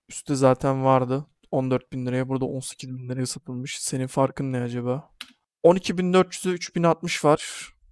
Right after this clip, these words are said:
Bu da tercih edilebilir. Hemen altında altı bin altı yüz X T'li bir sistem var. On dokuz bin dört yüz kırk iki liraya. Diğeri on sekiz bin sekiz yüz elli sekiz lira.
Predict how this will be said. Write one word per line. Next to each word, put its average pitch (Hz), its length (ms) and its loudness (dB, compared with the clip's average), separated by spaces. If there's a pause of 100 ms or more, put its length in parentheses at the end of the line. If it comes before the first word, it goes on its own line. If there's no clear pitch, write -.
(120)
Bu 156 180 6
da 151 200 8
tercih 143 520 2
edilebilir. 131 840 -2 (420)
Hemen 143 260 4
altında 143 440 2
altı 139 340 4
bin 147 60 0
altı 139 260 2
yüz - 180 -10
X - 180 -8
T'li 135 240 4
bir 127 40 -4
sistem 131 460 0
var. 156 320 0
On 135 200 -4
dokuz 135 280 -8
bin 139 160 -4
dört 131 160 -4
yüz - 100 -14
kırk - 240 -14
iki - 160 -12
liraya. 131 540 0 (420)
Diğeri 139 280 4
on 147 140 -2
sekiz 139 360 -8
bin 151 60 -6
sekiz - 280 -10
yüz 160 60 -8
elli 190 100 -6
sekiz 131 380 -6
lira. 123 260 -4